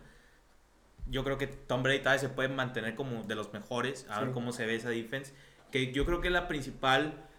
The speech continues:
Speaker 1: eh, duda para Kansas City entrando a la postemporada. ¿La defensiva va a poder aguantar o, o vas a
Speaker 2: Yo
Speaker 1: depender
Speaker 2: creo
Speaker 1: de
Speaker 2: que
Speaker 1: Pat
Speaker 2: la
Speaker 1: Mahomes?
Speaker 2: clave es la defensiva de Tampa. Me
Speaker 1: Sí.
Speaker 2: voy más por
Speaker 1: Ah,
Speaker 2: la de
Speaker 1: la defensiva
Speaker 2: Kansas.
Speaker 1: de Tampa.
Speaker 2: De Tampa, la defensiva de Tampa.
Speaker 1: Ok.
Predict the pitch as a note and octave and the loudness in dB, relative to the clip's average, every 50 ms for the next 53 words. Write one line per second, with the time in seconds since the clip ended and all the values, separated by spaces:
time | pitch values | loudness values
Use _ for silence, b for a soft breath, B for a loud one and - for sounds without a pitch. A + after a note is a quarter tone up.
0 | B B - A#2+ A#2+ A#2 A#2 A#2+ C3 C3 C#3 C#3 D3 D3 D3+ D3 - - B2+ A#2 | B B 2 4 4 4 4 4 4 4 6 6 6 6 4 4 2 0 0 0
1 | A2 G#2+ - B2 B2 B2+ B2+ C#3+ C3 - C3 B2+ C3 C#3 C3 - - - - - | 0 0 0 0 0 0 -2 -4 -6 -4 -4 -4 -4 -6 -8 -10 -18 -18 -14 -12
2 | A2 G#2+ G#2+ - A#2+ A2+ A2+ A#2+ B2 B2+ - - A2+ G2+ - A2 G2+ G2 A#2+ C3 | -12 -10 -6 -2 -2 0 0 0 0 -2 -2 -4 -6 -8 -8 -8 -6 -2 0 0
3 | B2 - - - A2 G#2 G#2 G2+ A2+ A2 G#2 - C3+ D3+ D#3+ - E3+ E3 E3+ E3 | 0 -2 -4 -8 -8 -8 -6 -6 -6 -4 0 2 2 4 4 2 2 4 4 4
4 | D#3+ D3+ C3 - D#3+ F#3 - - - - - - - - - A2+ A2 A2 A2 G#2+ | 4 4 2 2 0 0 -2 -4 -8 -12 -14 -16 -16 -10 -6 -2 0 0 0 0
5 | G#2+ G#2+ G#2 G#2 G#2 G2+ G2+ G#2 G#2 - - G#2 G#2 G#2 G#2 G#2 G#2+ G#2+ A2 - | -2 -2 -4 -4 -6 -8 -8 -10 -12 -12 -10 -10 -8 -8 -6 -4 -2 -2 0 2
6 | B2+ B2+ B2+ B2 A#2+ A#2 A#2 A#2 A#2 G3+ G3+ A3+ B3+ A#3+ C#4+ C#4+ C#4+ C4+ - F3+ | 2 4 4 4 4 4 2 2 4 6 6 8 8 8 6 4 4 4 6 6
7 | F3 F3 G3+ G#3+ B3+ C#4 D4 C#4+ C#4+ C#4 C4 A#3+ - A3+ G3 F#3+ G3 - G#3+ A3+ | 4 6 6 6 6 6 6 6 6 6 4 4 4 4 2 2 0 0 2 2
8 | A#3+ G#3+ G3+ - F#3+ F3+ F3 - - C#3+ C#3 C#3 D3 D#3 E3+ F3+ F#3 F#3+ G3 G3 | 2 2 2 0 -2 -2 -2 -2 -2 -2 0 0 2 2 2 0 0 0 0 -2
9 | - - G#3+ G3+ C3 B2 A#2 A2+ D#3 D3+ D3+ - C3+ C#3 C#3 C#3 - A#2+ A2+ - | -2 0 2 4 4 4 6 4 2 2 2 2 4 4 2 2 0 -4 -4 -2
10 | D3 C#3+ C#3+ - D#3 D3+ D3+ - B2+ C3 C#3 C#3+ C#3+ C#3+ C#3+ C3+ D#3+ E3 F#3 F#3+ | -2 -2 2 2 0 0 2 0 2 4 4 4 4 2 0 0 2 4 4 4
11 | F#3+ - D3+ C#3+ - C3+ C3+ - - - G#2+ G2 - | 4 2 0 0 -2 -6 -6 -8 -8 -10 -10 -8 -8